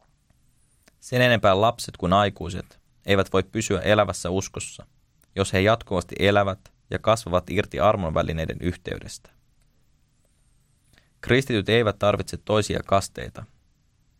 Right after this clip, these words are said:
mutta uskolleen he tarvitsevat vahvistusta joka päivä evankeliumin sanasta.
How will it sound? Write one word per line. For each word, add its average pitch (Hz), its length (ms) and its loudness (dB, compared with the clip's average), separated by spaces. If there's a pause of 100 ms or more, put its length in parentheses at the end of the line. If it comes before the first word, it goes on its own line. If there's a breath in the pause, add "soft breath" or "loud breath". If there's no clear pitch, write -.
(140)
mutta 98 200 2
uskolleen 92 640 0
he 92 100 -8
tarvitsevat 92 560 -2
vahvistusta - 720 -2 (260)
joka 113 240 0
päivä 92 420 0 (240)
evankeliumin 95 640 0
sanasta. - 520 -8